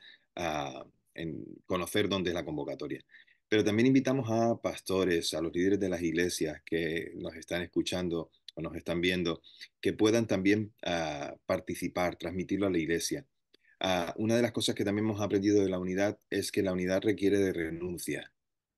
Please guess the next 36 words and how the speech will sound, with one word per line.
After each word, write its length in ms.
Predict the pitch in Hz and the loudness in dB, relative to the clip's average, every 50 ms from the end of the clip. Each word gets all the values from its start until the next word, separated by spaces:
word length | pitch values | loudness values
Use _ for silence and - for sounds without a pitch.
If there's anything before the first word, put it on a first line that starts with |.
| - | -6
y 80 | - 87 | -2 0
a 60 | 87 | 2
veces 580 | 92 98 95 - 104 104 104 98 - - - 95 | 2 2 2 4 4 4 4 4 2 -2 -4 -4
necesitamos 1120 | 92 90 - 90 - - 90 85 104 98 98 98 98 98 95 98 95 92 - - - _ | -4 -4 -2 -4 -4 -4 -4 -2 -2 -2 0 -2 -4 -6 -6 -6 -6 -6 -6 -8 -10 _
ceder 400 | - - 101 98 98 104 110 110 | -4 0 2 4 6 6 6 6
un 160 | 113 117 110 | 4 2 2
poco 480 | - - 117 107 - 117 117 113 113 _ _ _ _ _ - | 2 2 2 2 4 2 2 2 0 _ _ _ _ _ -6
para 180 | - - - | -4 -4 -2
poder 260 | - 87 87 90 90 82 | 0 0 0 2 2 2
llegar. 300 | 85 78 76 71 71 - - _ _ _ _ _ _ _ _ | 0 0 0 -2 -6 -8 -14 _ _ _ _ _ _ _ _
Entonces, 680 | - 95 92 - 101 98 - 104 95 92 90 - - - | -6 -2 0 0 0 2 2 2 2 2 2 -2 -4 -8
bueno, 340 | - 90 95 87 80 76 73 _ _ _ - - _ - | -6 -4 -4 -4 -4 -6 -10 _ _ _ -20 -18 _ -4
ah, 240 | 87 85 85 85 - - - - _ - | -2 -2 0 -2 -4 -6 -12 -20 _ -6
el 160 | - 104 101 | -4 -2 2
pueblo 260 | - 113 117 127 127 | 4 6 8 8 8
de 120 | 120 113 | 8 8
Dios 220 | 104 110 110 104 - | 8 6 6 4 2
es 140 | 104 - 101 | -2 -4 -6
extenso, 680 | 87 - - 87 85 82 80 - - 80 76 - - _ _ | -6 -6 -4 -4 -2 0 0 0 -2 -4 -6 -10 -14 _ _
el 160 | - - 80 | -10 -10 -4
pueblo 260 | - - 98 98 101 98 | 0 2 4 6 6 6
de 80 | 98 | 6
Dios 220 | 90 98 101 90 - | 6 4 4 2 2
tiene 180 | - 98 98 | -2 -2 -2
s-, 100 | 85 - | -4 -6
di-, 320 | - 82 80 - - - - - | -8 -8 -8 -8 -8 -10 -12 -8
diferentes 680 | - 92 87 - 90 87 95 92 90 101 92 87 - - | -6 -6 -4 -2 -2 -2 -2 0 0 0 0 0 -2 -4
formas 300 | - 104 98 95 95 98 | -2 0 0 0 0 -2
en 80 | 92 87 | -2 -2
las 120 | 85 82 | -4 -4
que 140 | - - 87 | -4 -4 -4
se 140 | - - 87 | -4 -4 -6
expresa 520 | - _ - 90 90 82 - - 76 - _ _ _ _ _ _ _ - - | -6 _ -2 0 0 0 -2 -2 -4 -6 _ _ _ _ _ _ _ -20 -10
y 160 | - 101 101 104 | -2 0 2 2
un 120 | 107 107 | 4 4
día 420 | 110 117 120 113 110 107 101 92 | 4 6 6 6 6 4 2 0